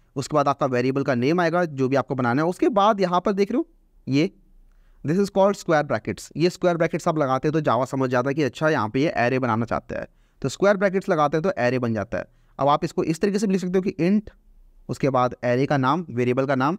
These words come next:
उसके बाद आपने स्क्वायर ब्रैकेट आगे लगा दिया, या फिर आप ऐसे भी कर सकते हो कि int, उसके बाद आपने स्क्वायर ब्रैकेट लगा दिया कि आप int का एरे बना रहे हो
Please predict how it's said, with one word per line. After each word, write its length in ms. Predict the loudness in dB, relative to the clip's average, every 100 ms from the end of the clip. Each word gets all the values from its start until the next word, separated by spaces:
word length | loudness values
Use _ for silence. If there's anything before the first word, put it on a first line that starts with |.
| _ _ -12
उसके 200 | -8 -2
बाद 100 | -2
आपने 200 | -2 -4
स्क्वायर 220 | -2 -2
ब्रैकेट 260 | 0 -2 0
आगे 200 | 0 0
लगा 220 | 0 0
दिया, 200 | 0 -4 -6 _ _ 0
या 140 | 2
फिर 140 | 4 2
आप 140 | 4
ऐसे 180 | 2 0
भी 100 | 0
कर 100 | 0
सकते 220 | -2 -2
हो 80 | -4
कि 200 | -2 -2
int, 180 | -2 -6 _ _ _ -12
उसके 220 | -4 -2
बाद 260 | 2 2 2
आपने 260 | 0 -2
स्क्वायर 200 | -2 0
ब्रैकेट 260 | 0 -2 -2
लगा 220 | 0 0
दिया 160 | 0 0
कि 140 | 0
आप 240 | 0 -2 -2
int 220 | -4 0
का 120 | 0
एरे 220 | 0 0
बना 200 | 0 0
रहे 100 | 2
हो 140 | 0